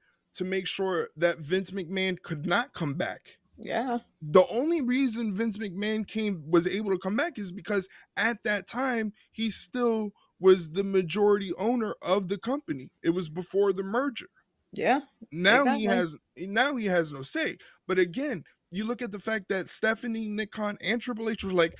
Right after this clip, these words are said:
Speaker 1: "Yeah, we gotta, we gotta separate ourselves from this guy."
Speaker 2: Yeah.
Speaker 1: So, so it's like, don't people look at that and go, "Yeah, well, yeah, like, why, why would he cover up?" And, and then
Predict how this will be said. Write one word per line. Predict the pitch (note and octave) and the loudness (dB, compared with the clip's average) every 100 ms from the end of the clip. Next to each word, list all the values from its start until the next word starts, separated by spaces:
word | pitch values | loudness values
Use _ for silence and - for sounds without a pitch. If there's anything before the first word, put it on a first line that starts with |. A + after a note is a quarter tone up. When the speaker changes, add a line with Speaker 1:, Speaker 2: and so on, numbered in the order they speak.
| - - | -14 -6
Speaker 1:
"Yeah, | A3 A#3+ | 2 2
we | F3+ | 2
gotta, | A3 B3 G3 F#3 C#3 | 2 2 2 0 -2
we | F#3+ | 0
gotta | B3 G#3 | 2 2
separate | D3+ - A3+ C4+ F3+ C3 B2 | 0 2 2 2 2 2 0
ourselves | A#2 - A#2+ - | -2 -2 -4 -4
from | - A2+ | -12 -10
this | A2+ - | -12 -8
guy." | - E2 - _ _ - - | -8 -10 -14 _ _ -20 -4
Speaker 2:
Yeah. | E3 A3 | -2 0
Speaker 1:
So, | - G#3+ E3 | -2 -6 -6
so | E3 A3 | 0 4
it's | G#3 G3 | 4 4
like, | G3+ E3+ _ _ _ _ - D#3+ - _ - | 2 2 _ _ _ _ -20 -20 -20 _ 2
don't | G3 B3 G#3 | 2 2 0
people | B3+ A3 G#3+ G#3+ | -2 -2 -2 -2
look | A3+ A#3+ | 0 0
at | B3+ - | -2 0
that | A#3 F#3+ | -2 -2
and | G3+ | 2
go, | G#3 G3 | 4 4
"Yeah, | G3 A3 | 2 -6
well, | G3+ G#3+ G#3+ G3+ | -2 0 0 -2
yeah, | B3+ A3+ | 0 0
like, | D3+ D#3+ - | 0 -2 0
why, | E3+ F#3+ G#3+ A3 G#3 - _ _ _ - | 2 4 4 2 -2 -8 _ _ _ -14
why | D#3 F#3+ G#3 G#3 | 0 2 4 0
would | F#3+ G#3 | -2 -4
he | E3 F#3+ G3+ F#3 F3 E3+ C#3+ - | -4 -4 -2 -2 -4 -6 -10 -4
cover | - G#3 F3 F3+ G3+ | 4 4 6 4 4
up?" | A3 F#3+ E3+ | 2 0 -2
And, | F#3+ F3 | -4 -2
and | G#3 | -2
then | A3 A#3 | 0 -2